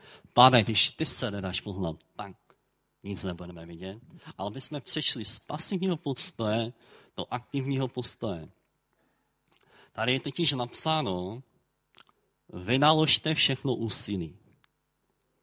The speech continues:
Tady není řečeno, očekávejte, tady není řečeno, hmm, dokonce ani, ani modlete se tam není napsáno.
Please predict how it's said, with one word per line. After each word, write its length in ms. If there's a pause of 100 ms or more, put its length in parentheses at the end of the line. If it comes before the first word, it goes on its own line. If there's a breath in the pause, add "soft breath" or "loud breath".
(720)
Tady 240
není 240
řečeno, 560
očekávejte, 960
tady 220
není 260
řečeno, 760 (1000 soft breath)
hmm, 540 (1200)
dokonce 400
ani, 220 (160)
ani 180
modlete 460
se 180
tam 160
není 120
napsáno. 600